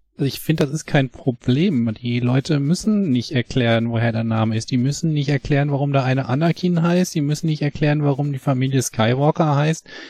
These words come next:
Manchmal sagt man einfach, manchmal kann man einfach sagen, „Okay, das ist so, das kommt halt irgend-, es war halt irgendwann mal so.“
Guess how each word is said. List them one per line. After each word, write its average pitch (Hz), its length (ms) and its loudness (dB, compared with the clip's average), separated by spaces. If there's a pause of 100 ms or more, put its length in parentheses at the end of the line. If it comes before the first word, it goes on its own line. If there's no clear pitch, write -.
(540)
Manchmal 143 460 2
sagt 147 220 2
man 143 100 2
einfach, 156 300 0
manchmal 143 240 2
kann 170 120 0
man 165 120 2
einfach 160 100 4
sagen, 147 240 2
„Okay, 185 380 0
das 123 180 0
ist 185 240 0
so, 107 160 4
das 123 240 -4
kommt 202 300 0
halt 117 260 4
irgend-, 107 320 0
es - 180 -2
war 160 220 0
halt 123 220 2
irgendwann 98 440 -2
mal 95 220 0
so.“ 92 220 -4